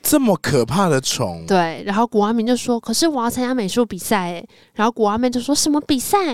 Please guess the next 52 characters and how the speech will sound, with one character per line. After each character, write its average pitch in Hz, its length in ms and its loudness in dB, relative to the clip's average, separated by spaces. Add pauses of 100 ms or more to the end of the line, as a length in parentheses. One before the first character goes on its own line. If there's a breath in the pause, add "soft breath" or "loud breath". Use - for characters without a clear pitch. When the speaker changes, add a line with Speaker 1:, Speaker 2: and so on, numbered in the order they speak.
(300 soft breath)
Speaker 2:
如 440 80 4
果 440 100 6
茶 311 200 -2
树 403 120 2
被 392 140 2
吃 - 180 0
光， 339 160 2
我 311 60 -4
们 233 80 -4
家 294 140 2
没 311 80 0
有 277 120 0
钱， 208 300 0
我 214 60 2
们 208 100 0
就 311 100 2
都 330 120 0
不 330 120 0
能 247 140 0
去 277 80 -4
上 269 220 0
学 196 240 -4
嘞。” 196 200 -12 (180)
然 254 120 2
后 349 80 2
他 349 60 2
时 277 120 -6
间 254 80 2
就 269 140 0
稍 226 120 -2
微 190 100 2
快 208 260 0
转 165 180 -8
一 - 60 -12
下， 185 160 -2
就 220 100 0
接 226 140 2
下 254 80 4
来 202 80 0
这 202 160 0
个 190 80 0
礼 165 160 -4
拜 160 160 0
他 208 180 -2
们 208 140 0
都 190 80 0
没 202 120 2
有 156 60 2
去 175 140 -6
学 - 180 -6
校。 - 320 -6
Speaker 1:
嗯。 101 380 -4